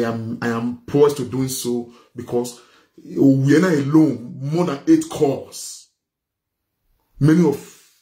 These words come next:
which were coming from people very close to me. What's, what's doing? What's <laughs> so,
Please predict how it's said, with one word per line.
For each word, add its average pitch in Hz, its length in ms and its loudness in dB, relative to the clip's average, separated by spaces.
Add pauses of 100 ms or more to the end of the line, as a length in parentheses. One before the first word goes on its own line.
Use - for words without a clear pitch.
(540)
which 165 180 -6
were - 100 -2
coming 143 220 0
from 123 520 -4 (240)
people 156 220 4
very 131 200 0
close 120 300 -6
to 113 100 -12
me. 110 280 -12 (160)
What's, 269 240 -4
what's 254 260 0
doing? 139 500 0 (920)
What's 240 220 -2
<laughs> - 1500 -8
so, 120 380 0